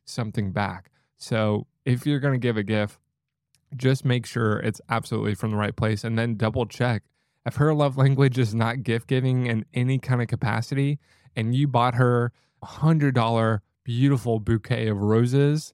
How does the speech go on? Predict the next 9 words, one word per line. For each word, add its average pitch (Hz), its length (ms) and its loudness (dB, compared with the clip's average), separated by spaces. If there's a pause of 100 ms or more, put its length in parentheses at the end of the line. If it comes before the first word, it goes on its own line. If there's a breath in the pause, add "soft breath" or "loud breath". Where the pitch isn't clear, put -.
(380)
and 110 220 -2
she's 139 260 2
a 117 100 4
words 117 320 2
of 113 120 0
affirmation 113 560 -2
girl, 127 380 2 (440)
she - 380 -4
absolutely 123 1080 0